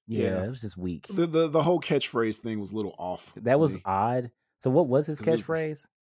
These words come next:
Speaker 2: he was like, he, he was trying different ones, 'cause he'd be like, I forgot what he said, 'cause he would throw someone down and he would kill them, and then he would say something. And the kid's like, "No, you have to say it before you kill them." <laughs>
Speaker 1: Yeah.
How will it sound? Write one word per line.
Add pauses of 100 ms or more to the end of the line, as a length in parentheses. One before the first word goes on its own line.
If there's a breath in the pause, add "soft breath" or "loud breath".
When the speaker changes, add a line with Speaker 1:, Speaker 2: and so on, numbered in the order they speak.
(540)
Speaker 2:
he
was
like,
he,
he
was
trying
different
ones,
'cause
he'd
be
like,
I
forgot
what
he
said,
'cause
he
would
throw
someone
down (420 soft breath)
and
he
would
kill
them,
and
then
he
would
say
something. (280)
And
the
kid's
like,
"No,
you
have
to
say
it
before
you
kill
them." (160)
<laughs> (100)
Speaker 1:
Yeah.